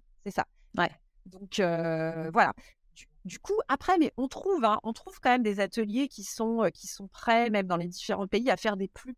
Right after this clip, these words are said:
Speaker 1: petites productions. Euh, simplement,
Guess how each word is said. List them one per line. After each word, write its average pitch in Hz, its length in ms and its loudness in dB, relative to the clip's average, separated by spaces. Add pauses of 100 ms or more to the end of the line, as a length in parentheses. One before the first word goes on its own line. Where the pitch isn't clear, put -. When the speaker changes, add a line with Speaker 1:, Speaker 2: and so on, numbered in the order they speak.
(100)
Speaker 1:
petites 247 360 -4
productions. - 560 -8 (680)
Euh, 156 920 -2
simplement, 202 920 2